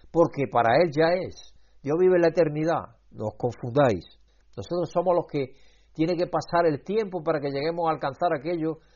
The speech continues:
no alcanzar, sino a que percibamos y recibamos en su plenitud aquello que Dios nos ha dado y que lo hemos recibido y aceptado, pero que todavía no experimentamos en su plenitud. Por eso es que aguardamos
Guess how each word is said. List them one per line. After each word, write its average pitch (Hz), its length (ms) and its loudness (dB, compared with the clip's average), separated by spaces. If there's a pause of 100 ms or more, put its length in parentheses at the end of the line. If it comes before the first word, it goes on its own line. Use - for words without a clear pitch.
(220)
no 147 180 -8
alcanzar, 196 520 -2
sino 139 380 -4
a 139 160 -2
que 135 220 -4
percibamos 156 800 -4
y 160 80 -2
recibamos 170 720 -4 (260)
en 151 100 -8
su 147 160 -8
plenitud 143 420 -6
aquello 156 320 -4
que 131 160 -6
Dios 147 300 -4
nos 135 220 -4
ha 120 60 -4
dado 175 380 -6 (420)
y 127 120 -8
que 135 100 0
lo 135 80 4
hemos 156 160 0
recibido 139 380 -2
y 135 60 -2
aceptado, 120 680 -4 (280)
pero 139 160 2
que 127 120 -4
todavía 156 360 0
no 151 80 -4
experimentamos 135 680 -4
en 120 60 -6
su 127 140 -14
plenitud. 110 480 -6 (500)
Por 117 100 -8
eso 139 120 -6
es 131 60 -8
que - 80 -2
aguardamos 117 760 0